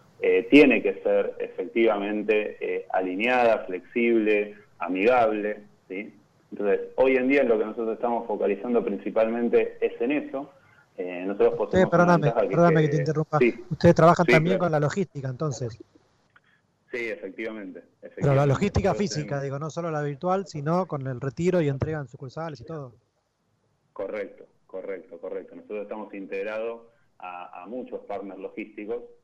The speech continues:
Speaker 1: eh, mediante nuestra, nuestra, nuestra aplicación, eh, y eso, bueno,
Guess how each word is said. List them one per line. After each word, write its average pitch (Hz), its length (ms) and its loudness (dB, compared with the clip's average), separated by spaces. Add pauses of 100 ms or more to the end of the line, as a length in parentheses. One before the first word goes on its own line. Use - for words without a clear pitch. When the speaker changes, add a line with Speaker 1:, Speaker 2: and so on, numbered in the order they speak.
(280)
Speaker 1:
eh, 85 400 -12
mediante 90 460 -16
nuestra, 85 840 -16 (120)
nuestra, 85 520 -18
nuestra 90 280 -14
aplicación, 117 640 -12 (460)
eh, 85 340 -18
y 95 120 -14
eso, 101 220 -8
bueno, 101 360 -10